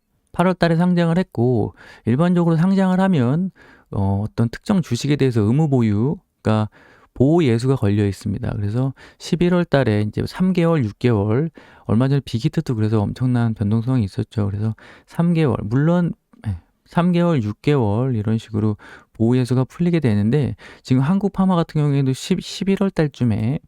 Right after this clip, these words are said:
보호 예수가 풀리면서 좀 한 차례 조정을 받았었고, 어떤 분이 이렇게 정리를 잘 해놓으셨는데, 이 한국 파마 같은 경우에는 이월 십 일 날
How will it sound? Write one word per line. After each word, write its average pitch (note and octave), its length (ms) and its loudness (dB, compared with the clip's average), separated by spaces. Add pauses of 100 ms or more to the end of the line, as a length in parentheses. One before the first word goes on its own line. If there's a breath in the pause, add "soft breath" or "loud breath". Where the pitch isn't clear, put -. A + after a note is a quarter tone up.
보호 A2 240 0
예수가 A2+ 240 -4
풀리면서 B2 760 0 (360 loud breath)
좀 C3+ 120 0
한 D#3 120 2
차례 D#3+ 180 0
조정을 B2 360 0
받았었고, A2 1000 -2 (280 loud breath)
어떤 C#3+ 260 0
분이 D3+ 140 2
이렇게 C3+ 120 0
정리를 C#3 400 2
잘 G#2+ 180 0
해놓으셨는데, D3+ 1000 0 (580 loud breath)
이 A2+ 140 0
한국 F3+ 320 -2
파마 E3+ 280 2
같은 C#3 280 -4
경우에는 C#3 800 0 (380)
이월 C3+ 300 2
십 F#3 240 -2
일 E3+ 140 2
날 B2 400 0